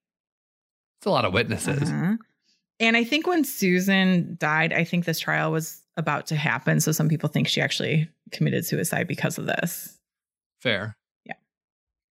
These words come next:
Speaker 2: But only circumstantial evidence could be found, and no one could concretely say who fired the shots that killed the victims.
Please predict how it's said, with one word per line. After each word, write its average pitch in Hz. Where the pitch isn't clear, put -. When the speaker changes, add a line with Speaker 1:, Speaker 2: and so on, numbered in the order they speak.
Speaker 2:
But 214
only 240
circumstantial 226
evidence 160
could 175
be 156
found, 156
and 165
no 156
one 165
could 170
concretely 156
say 156
who 160
fired 151
the 139
shots 147
that -
killed 147
the 143
victims. -